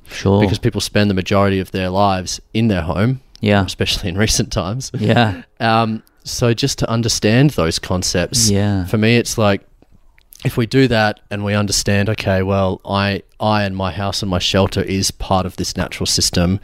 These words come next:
Speaker 1: Mm.
Speaker 2: then that kinda opens a doorway perhaps
Speaker 1: Mm.
Speaker 2: to what other parts of nature am I disconnected from?
Speaker 1: Very true.
Speaker 2: Yeah.
Speaker 1: Very
Speaker 2: Have you
Speaker 1: true.
Speaker 2: found that in your
Speaker 1: I have. And I mean, the journey started,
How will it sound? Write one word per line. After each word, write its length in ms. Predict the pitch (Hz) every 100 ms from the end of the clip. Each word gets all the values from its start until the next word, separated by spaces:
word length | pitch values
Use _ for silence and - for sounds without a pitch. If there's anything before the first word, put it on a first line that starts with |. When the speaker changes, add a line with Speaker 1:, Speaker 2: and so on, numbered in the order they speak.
| -
Speaker 1:
Mm. 420 | 104 101 104 101
Speaker 2:
then 340 | 98 95 95 - _ _ - -
that 200 | 104 -
kinda 220 | 107 98
opens 320 | 92 - 92
a 40 | 87
doorway 520 | - 95 98 87 87
perhaps 640 | - 87 - - - - 113
Speaker 1:
Mm. 320 | 110 110 104
Speaker 2:
to 140 | 92
what 300 | 85 87 95
other 320 | 95 98 98 90 - - -
parts 480 | - 85 - -
of 260 | 87 - - -
nature 460 | 95 90 - -
am 100 | 85
I 80 | 87
disconnected 600 | 85 - - 90 - 90
from? 340 | - 80 92 92 _ -
Speaker 1:
Very 440 | - 139 104 95 95
true. 340 | - 95 92
Speaker 2:
Yeah. 180 | 95 92
Speaker 1:
Very 60 | 92
Speaker 2:
Have 100 | 98
you 60 | 110
Speaker 1:
true. 140 | 110
Speaker 2:
found 180 | 101 107
that 120 | 104
in 120 | 98
your 300 | 98 101 104 104
Speaker 1:
I 120 | 110
have. 440 | 104 139 123 101
And 160 | 117 123
I 40 |
mean, 200 | 127 131 - -
the 80 | 120
journey 400 | 147 160 175 170
started, 720 | - 117 104 98 101 -